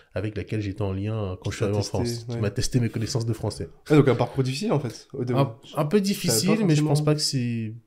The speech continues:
Speaker 1: trop difficile non plus. À ma petite échelle, ça l'a été.
Speaker 2: Ouais, mais c'est pas un parcours facile quoi.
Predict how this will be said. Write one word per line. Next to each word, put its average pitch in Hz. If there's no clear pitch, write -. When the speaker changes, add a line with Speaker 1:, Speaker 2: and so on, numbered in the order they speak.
Speaker 1:
trop -
difficile 131
non 127
plus. 147
À 110
ma 117
petite -
échelle, 143
ça 113
l'a 104
été. 107
Speaker 2:
Ouais, 143
mais 139
c'est 139
pas 123
un 117
parcours 120
facile 135
quoi. 104